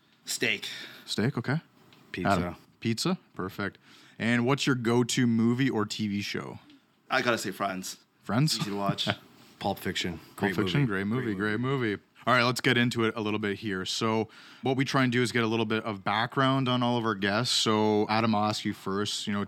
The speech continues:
Speaker 2: tell us a little bit about how you got your start in the industry, maybe a little bit of background, and how did you end up to where you are right now?
Speaker 3: Well, I was at a bit of a crossroads in my life.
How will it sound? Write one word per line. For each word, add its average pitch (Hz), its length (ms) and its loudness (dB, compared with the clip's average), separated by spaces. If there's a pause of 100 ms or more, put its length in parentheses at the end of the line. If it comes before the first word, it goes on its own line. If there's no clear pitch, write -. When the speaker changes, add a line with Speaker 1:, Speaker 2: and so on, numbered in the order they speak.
Speaker 2:
tell 120 160 -2
us 113 140 -4
a - 20 -4
little 104 160 0
bit 101 120 -2
about 98 200 -2
how 101 80 -2
you 98 100 0
got 98 120 -2
your 98 100 -4
start 95 320 -6 (340)
in 107 140 0
the 98 100 -2
industry, 92 380 -4
maybe 92 220 -4
a - 20 -4
little 92 140 -6
bit 92 80 -4
of 85 80 -6
background, 104 560 -2
and 95 180 -4
how 104 160 -2
did 104 140 0
you 95 80 2
end 92 120 0
up 92 120 -2 (260)
to - 100 -8
where 98 120 0
you 92 120 -2
are 87 140 -4
right 90 240 -6
now? 78 180 -12 (300)
Speaker 3:
Well, 120 480 0 (580)
I 113 160 0
was 120 200 2
at 107 100 2
a 104 60 0
bit 101 160 -2
of 95 80 -4
a 92 40 -6
crossroads 95 600 -6
in 87 80 -10
my 85 160 -8
life. 95 480 -8